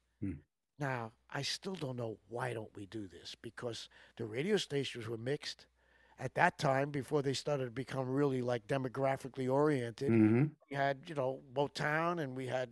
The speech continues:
Speaker 2: folk music. We had Peter, Paul, and Mary. We had, you know, like, Johnny Mathis. We had, "Oh, but you can't do it live? Why?" Well, I found out why. You know, i-, it caused a lot of difficulty. You know, you just, i-,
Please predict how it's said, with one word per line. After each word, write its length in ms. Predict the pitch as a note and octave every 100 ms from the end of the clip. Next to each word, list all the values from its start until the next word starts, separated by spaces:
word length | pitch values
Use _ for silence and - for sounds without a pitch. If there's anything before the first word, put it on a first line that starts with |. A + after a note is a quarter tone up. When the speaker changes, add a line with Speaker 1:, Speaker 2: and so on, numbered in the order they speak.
| A2+
Speaker 2:
folk 260 | - D3+ D3 -
music. 460 | C#3 C#3+ D#3 E3+
We 120 | D3+ C3
had 200 | C3 - - - -
Peter, 180 | D#3+
Paul, 280 | C3 D#3 D3+
and 80 | C3+
Mary. 480 | D#3 D#3+ E3+ E3+ E3+
We 140 | D#3
had, 240 | D3+ C#3 C#3
you 80 | D#3+
know, 160 | C3+
like, 280 | C3+ C3 B2+ - -
Johnny 300 | D#3+ D#3+ E3
Mathis. 680 | D#3 F3+ F3+ - F3 D3
We 100 | E3
had, 200 | D3+ C#3+ - - - -
"Oh, 300 | G3+ G3+ C3+
but 160 | A#2 D3
you 100 | C#3
can't 300 | B2+ D3+ D3
do 160 | D#3 D3
it 60 | C3+
live? 400 | C3 D3 F3+ F3
Why?" 340 | D#3 C#3 F#2 _ _ _ _ _ - _
Well, 260 | C3 C#3 C#3
I 80 |
found 300 | C3+ C#3+ C3+
out 200 | A#2 -
why. 220 | - - - _ _ _ _ _ _ _ -
You 100 | A2+
know, 200 | G2+ F#2+ -
i-, 40 | C3
it 260 | D3+ C#3
caused 280 | - C#3+ C3+
a 60 | C3+
lot 220 | B2+ C3+
of 80 | C3
difficulty. 400 | B2+ - A2+ - - -
You 100 | F#3+
know, 200 | G3 G#3 _ _ _ -
you 160 | E3
just, 320 | D#3 F#3 E3 - _ _ _ _ _ _ _ _ _ _
i-, 80 | _